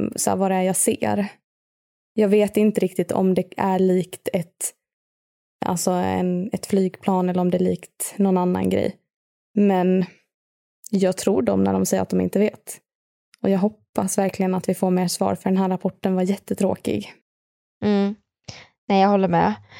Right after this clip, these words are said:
Speaker 2: Och, eh, som vi nämnde innan så är det här då bara från rapporter som man har gjort i U S A. andra länder har ju också egna filmer på ufos. Och, eh, dessa är då Chile som, ja, gjorde en upptäckt tvåtusen fjorton.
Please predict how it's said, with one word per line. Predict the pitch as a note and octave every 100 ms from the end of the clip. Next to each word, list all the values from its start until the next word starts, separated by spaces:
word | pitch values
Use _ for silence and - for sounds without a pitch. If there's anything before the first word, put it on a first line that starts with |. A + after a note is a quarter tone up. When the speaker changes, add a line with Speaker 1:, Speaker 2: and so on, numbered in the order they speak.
| - -
Speaker 2:
Och, | - G#3 - _ -
eh, | G#3 G3 G3 -
som | - A3
vi |
nämnde | A3 G#3+ G3+
innan | A#3+ A3 F#3
så | -
är | F#3+ F3
det | F3
här | F#3 E3+ E3+
då | E3
bara | D#3 F3+ E3+ E3 E3
från | E3+ - E3
rapporter | E3+ - F3 - E3
som | E3 E3+ E3
man | D#3+
har | F3
gjort | E3 -
i | - -
U | G3
S | F#3 F3+
A. | F#3+ - - _ _ _ _
andra | - G#3+ G#3+
länder | A3 F3+ E3+
har | F3 F3+
ju | F3+
också | F3+ F3+ -
egna | A3 G3 E3+
filmer | F#3 E3+
på | F3+ F#3 -
ufos. | F3 - - - - -
Och, | - - F#3+ E3+ - G#3
eh, | G3+ F#3+ F#3+ F#3+
dessa | - G3+ -
är | F#3+
då | F3+
Chile | - G#3+ F3+ F3 C4+ - _ -
som, | - G#3+ F#3+ F#3 F3+ F3 F3 - _ _ _ -
ja, | A#3 A#3
gjorde | A3+
en | G#3
upptäckt | G#3+ - G3 -
tvåtusen | F3+ F3
fjorton. | G#3 F#3 F#3 A#3